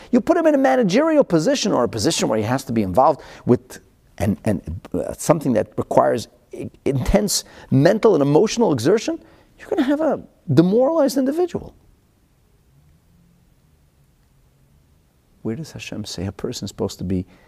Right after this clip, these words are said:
demoralized or broken? Nowhere. Really. A person is supposed to make effort. A person is supposed to expend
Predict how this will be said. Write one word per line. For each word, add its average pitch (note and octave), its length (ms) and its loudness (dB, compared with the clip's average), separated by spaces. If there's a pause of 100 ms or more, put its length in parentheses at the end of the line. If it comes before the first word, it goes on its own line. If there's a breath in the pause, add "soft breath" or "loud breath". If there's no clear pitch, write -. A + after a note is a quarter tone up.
(200 soft breath)
demoralized F#2+ 800 -2 (160)
or F#2 80 -6
broken? G2+ 400 -4 (2000)
Nowhere. E2+ 440 -14 (1300)
Really. G#2+ 440 -2 (880 loud breath)
A - 60 -6
person F3 420 -6
is F#2 80 -8
supposed - 280 -4
to G#2 60 -4
make G2 340 -4
effort. - 440 -10
A - 40 -20
person C3 320 -4
is G#2+ 80 -4
supposed - 320 -4
to A#2+ 140 -4
expend - 920 -4